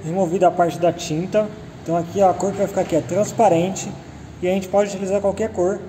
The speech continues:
pra tá pintando aonde tem esses vazados. Então a gente vai utilizar o ver-, verniz vitral azul,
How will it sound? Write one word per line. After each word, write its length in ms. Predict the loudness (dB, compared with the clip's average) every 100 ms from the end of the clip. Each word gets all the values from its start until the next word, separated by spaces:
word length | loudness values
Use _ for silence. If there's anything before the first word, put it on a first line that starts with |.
| -12 -8
pra 100 | -4
tá 100 | -2
pintando 580 | -2 0 2 2 0 0
aonde 640 | 4 4 4 0 -2 -4 -6 -12 -16 -8
tem 140 | -4 -4
esses 260 | -4 -2
vazados. 880 | 2 2 4 4 4 2 -8 -10 -14 -18 -20 -20 -20 -20 -12
Então 60 |
a 20 | -4
gente 80 |
vai 100 | -2
utilizar 320 | -2 0 2 2
o 40 |
ver-, 220 | 2 0
verniz 440 | -2 0 2 2 0
vitral 400 | -2 2 6 6
azul, 440 | 4 0 -2